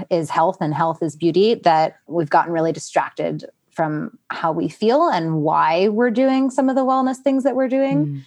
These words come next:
Speaker 1: So my approach to fitness is to bring that focus a little bit more internal, back to the start, and prioritize what health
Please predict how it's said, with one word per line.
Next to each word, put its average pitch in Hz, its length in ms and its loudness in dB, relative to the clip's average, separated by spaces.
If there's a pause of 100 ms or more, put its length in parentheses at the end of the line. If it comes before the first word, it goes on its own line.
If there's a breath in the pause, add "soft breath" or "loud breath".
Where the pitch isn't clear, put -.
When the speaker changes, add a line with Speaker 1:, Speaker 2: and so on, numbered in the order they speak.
(120)
Speaker 1:
So 208 140 0
my 185 180 2
approach 170 600 -4
to 156 380 -2
fitness 160 380 -4
is 151 220 -8
to 160 160 -6
bring 151 340 -6
that 151 320 -6 (100)
focus - 760 -8 (140)
a - 20 -4
little 156 160 -4
bit 160 160 -4
more 151 160 -6
internal, 226 540 -2
back 151 300 -4
to 180 120 -2
the 156 140 -4
start, 156 560 -2
and 151 380 -6 (140)
prioritize 269 600 0 (360 loud breath)
what - 220 0
health 208 300 0